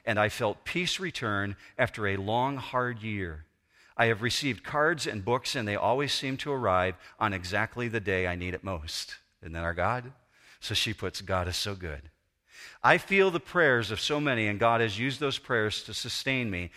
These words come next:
on days I am broken. He has kept me from bitterness, anger, and given me a spirit of grace. I can't explain it. It's supernatural.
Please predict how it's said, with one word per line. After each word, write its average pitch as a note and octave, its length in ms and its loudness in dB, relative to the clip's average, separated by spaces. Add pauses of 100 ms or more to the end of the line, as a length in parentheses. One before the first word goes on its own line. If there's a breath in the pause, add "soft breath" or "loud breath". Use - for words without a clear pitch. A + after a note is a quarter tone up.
(140 loud breath)
on G2+ 220 0
days A2+ 420 2
I G#2 120 -4
am G2+ 180 -4
broken. F#2 560 -4 (260 loud breath)
He - 120 -2
has G#2+ 160 0
kept - 240 -2
me B2 100 -2
from G#2 240 -4
bitterness, D3 580 0
anger, B2+ 380 -2
and G#2 260 -6
given G#2 280 -4
me G#2+ 120 -4
a F#2+ 80 -4
spirit A2 380 -4
of G2 100 -10
grace. F2 540 -6 (360 loud breath)
I G2 100 -2
can't A#2+ 360 -4
explain A#2+ 520 -2
it. - 220 -10 (360 loud breath)
It's - 160 -4
supernatural. A2 1120 -2